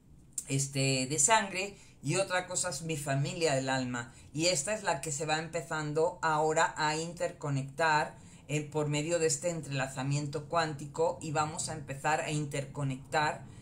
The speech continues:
de forma mágica. Se van a dar esos momentos mágicos de conocer a alguien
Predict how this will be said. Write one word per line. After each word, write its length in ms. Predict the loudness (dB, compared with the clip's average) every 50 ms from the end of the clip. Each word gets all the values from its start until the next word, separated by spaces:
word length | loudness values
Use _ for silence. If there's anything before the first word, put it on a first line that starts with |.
| -16 -16 -14 -8 2
de 160 | 4 4 4
forma 520 | 6 6 6 6 6 4 2 -2 -2 -4 -6
mágica. 680 | -6 -2 2 2 2 2 0 -4 -8 -6 -6 -6 -6 -6
Se 140 | -4 -2
van 140 | -2 0 0
a 40 | 2
dar 140 | 2 2 0
esos 300 | 0 -2 -4 -4 -4 -2
momentos 680 | -2 0 2 2 2 2 0 0 -2 -2 -2 -4 -6 -12 -18 -20 -20 -20 -18 -10 -4
mágicos 720 | 2 4 6 6 4 2 -2 -6 -8 -6 -6 -6 -2 -2
de 100 | -2 -2
conocer 480 | -2 -2 -2 0 0 0 0 2 4 6
a 260 | 6 8 8 8 8
alguien 460 | 6 6 2 0 -2 -2 -2 -4 -8